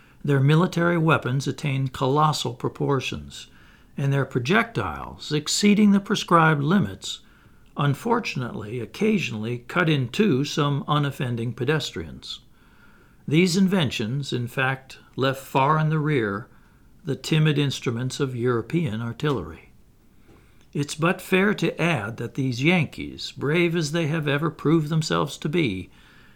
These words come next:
did not confine themselves to theories and formula,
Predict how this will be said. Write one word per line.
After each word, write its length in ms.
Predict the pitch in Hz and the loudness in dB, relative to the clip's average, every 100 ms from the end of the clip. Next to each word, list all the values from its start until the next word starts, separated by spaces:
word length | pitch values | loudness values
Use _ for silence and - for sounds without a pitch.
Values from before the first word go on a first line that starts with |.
| - | -6
did 180 | 151 135 | -2 2
not 240 | 160 151 | 2 2
confine 460 | - 147 - 170 151 | 0 0 2 2 2
themselves 520 | 117 113 - 117 113 | 0 -2 -2 -2 -6
to 120 | - 120 | -8 -8
theories 680 | - 160 139 98 87 78 117 | 0 2 2 0 -4 -8 -10
and 160 | 92 | -10
formula, 580 | - 196 170 85 62 - | -2 2 2 -2 -10 -16